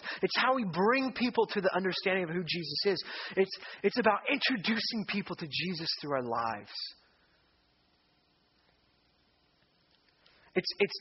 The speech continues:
telling people our stories and how they intersect with God's story. It's, it's about talking about what we're passionate about.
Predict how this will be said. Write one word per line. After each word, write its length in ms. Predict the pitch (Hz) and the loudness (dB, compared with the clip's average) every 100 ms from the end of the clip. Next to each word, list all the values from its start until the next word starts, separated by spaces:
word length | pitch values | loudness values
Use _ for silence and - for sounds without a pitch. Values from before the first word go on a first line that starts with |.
| - | 0
telling 280 | 220 254 254 | 4 4 2
people 420 | - 226 214 170 - - | -2 2 2 2 -4 -2
our 80 | 160 - - | 0 2 0
stories 540 | - 196 214 185 147 117 | 2 4 4 2 0 -4
and 100 | 156 | -6
how 240 | 139 175 190 | 0 4 4
they 120 | 185 | 4
intersect 520 | 160 165 151 160 151 | 0 0 0 0 -2
with 80 | 151 - | -6 -4
God's 320 | 143 151 165 - - | 0 2 0 -4 -6
story. 400 | 123 98 67 - _ _ _ _ _ - - _ _ | -8 -10 -12 -18 _ _ _ _ _ -20 -20 _ _
It's, 240 | 175 - - | 0 0 -2
it's 200 | 190 190 226 | 0 2 4
about 220 | 220 202 - - | 4 4 0 4
talking 460 | 233 269 269 226 | 4 4 0 0
about 300 | 196 190 185 | 4 6 6
what 160 | 190 190 | 2 0
we're 120 | 175 | -2
passionate 720 | - - 208 240 - 196 160 | -2 2 4 4 0 -2 -2
about. 340 | 139 120 117 | -2 -2 -2